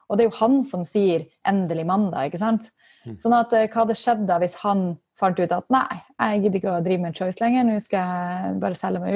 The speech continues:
Speaker 1: ut, eh, og så skal jeg starte opp min egen, eh, greie på siden da». Kan man si at det hører til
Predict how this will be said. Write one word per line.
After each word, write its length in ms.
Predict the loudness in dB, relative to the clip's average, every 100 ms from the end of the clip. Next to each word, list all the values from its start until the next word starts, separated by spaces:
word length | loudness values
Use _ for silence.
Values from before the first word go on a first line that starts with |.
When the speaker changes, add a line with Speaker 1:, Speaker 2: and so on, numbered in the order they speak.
| 2
Speaker 1:
ut, 220 | 2 -4 -2
eh, 400 | 2 4 4 2
og 100 | 0
så 140 | -2 -2
skal 140 | 0
jeg 100 | 0
starte 320 | 0 -2 -2
opp 240 | -4 -4 -12 -20 _ _ -2
min 100 | 2 4
egen, 320 | 2 2 0 -2
eh, 320 | -2 -2 -6 -10 _ _ -6
greie 400 | 0 2 4 2 2
på 80 | -2
siden 240 | 2 2 0
da». 80 | -2
Kan 160 | 0 2
man 140 | 2
si 220 | 2 4 4
at 140 | 2
det 140 | 0 0
hører 300 | 0 0 0
til 160 | -6